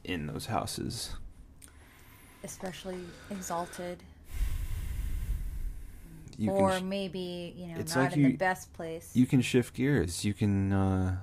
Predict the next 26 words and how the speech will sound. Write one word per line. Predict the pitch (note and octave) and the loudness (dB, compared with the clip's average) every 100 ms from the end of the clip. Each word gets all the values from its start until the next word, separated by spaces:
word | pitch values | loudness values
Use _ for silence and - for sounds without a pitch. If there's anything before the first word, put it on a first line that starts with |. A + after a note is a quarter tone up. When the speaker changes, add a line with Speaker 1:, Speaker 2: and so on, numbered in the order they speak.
| - - - - - - - - - - - - - - - - - - - - - - | -8 -18 -20 -20 -20 -20 -20 -20 -20 -18 -18 -18 -18 -20 -20 -20 -20 -20 -20 -20 -20 0
Speaker 1:
have | G#2 F#2+ | 6 6
planets | - G#2 F#2+ E2+ D2+ | 6 4 4 2 0
that | D#2+ | 2
help | F#2+ G#2 A2+ | 4 4 2
you, | C3 B2+ B2 | 0 0 0
have | G#2 - | -4 -6
planets | B2 A2+ A2 | -6 -6 -8
that | G#2+ G#2+ - - - - | -8 -8 -10 -16 -20 -8
make | A2 A2+ | -8 -6
you | G#2+ | -8
stronger. | - G#2 A2 G#2+ D2 - - - - - - - - - - | -6 -4 -4 -6 -10 -14 -18 -20 -20 -20 -20 -20 -20 -20 -10
Speaker 2:
There | E3 | -4
might | F#3 F3+ | -2 -2
be | F#3 | -4
Speaker 1:
Uh, | |
Speaker 2:
an | F3+ | -6
impact. | F3 F#3 - F#3+ F#3 - - - - | -8 -10 -8 -6 -6 -8 -18 -18 -4
Speaker 1:
or, | F2+ | 0
or | F2 F#2 | 4 2
gives | G2+ A2 G2 G2 | 4 2 2 0
you | |
more | G#2 G#2 G2 G2 G2 F#2+ - - | 0 -2 -4 -6 -6 -8 -12 -12
of | F#2 - | -12 -6
one | A2 B2 | -4 -4
thing | B2 G#2+ G2+ | -4 -4 -4
that | F#2+ F#2+ G2 | -2 -2 -2